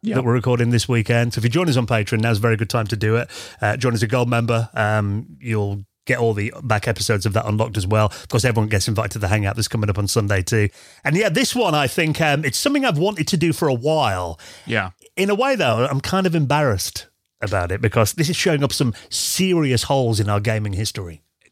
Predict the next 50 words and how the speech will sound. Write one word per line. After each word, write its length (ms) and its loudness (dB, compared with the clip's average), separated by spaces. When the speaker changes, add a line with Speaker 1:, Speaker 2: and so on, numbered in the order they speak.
Speaker 1:
There, 140 0
there 320 0
is 100 2
some 220 2
big 180 0
holes 400 2
in 80 0
our 140 0
gaming 300 2
history, 680 -4
uh, 320 2
especially 380 -2
for 120 -2
me 280 4
and 160 2
you. 260 2
Ravi 420 0
seemed 380 0
to 80 -6
have 260 -4
a 140 -2
big, 340 -2
a 80 -2
bit 240 0
of 80 0
a 80 2
broader 680 2
gaming 320 4
history 580 0
than 160 2
both 260 0
of 140 -4
us. 280 -2
Speaker 2:
Yeah. 200 0
Speaker 1:
But 80 0
it 60 -6
kind 360 2
of 120 0
makes 400 0
sense 760 -4
what 180 -2
we're 140 0
playing. 420 0
I'm 80 0
not 140 2
gonna 100 2
say 240 0
what 160 -2
we're 120 0
playing. 540 -2